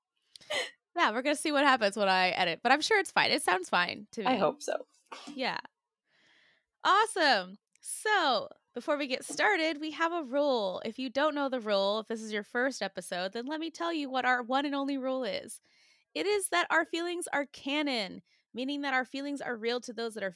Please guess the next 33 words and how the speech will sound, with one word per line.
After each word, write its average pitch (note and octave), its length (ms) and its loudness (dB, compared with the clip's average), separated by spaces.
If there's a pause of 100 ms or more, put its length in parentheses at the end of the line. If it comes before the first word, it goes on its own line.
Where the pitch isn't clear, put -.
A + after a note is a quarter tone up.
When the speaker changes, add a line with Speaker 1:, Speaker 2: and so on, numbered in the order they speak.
Speaker 1:
feeling G3+ 260 -6
them, F4+ 180 -4
so B3 180 -6
we G#3 100 -8
shouldn't D#4 380 -8
bash B3+ 280 2
others A#3 260 -2
for A3 100 -8
having G3+ 300 -2
different F#3 320 -6
ones F3+ 260 -8
than E3+ 140 -6
ours. F#3 380 0 (300)
Just F3 180 -10
'cause F3+ 140 -8
you F#3+ 80 -12
can't G#3+ 220 -4
understand B3+ 380 -2
what C4+ 100 -2
I'm C#4 160 0
feeling D4+ 240 0
doesn't D#4 240 -2
mean E4 140 -6
it's E4+ 140 -6
any E4 160 -6
less D#4+ 280 -2
real, D4+ 380 0
and G3+ 220 -2
the G#3 60 -14
same G#3 240 -8
goes G3+ 300 -2
for - 80 -8
you. F#3 320 -4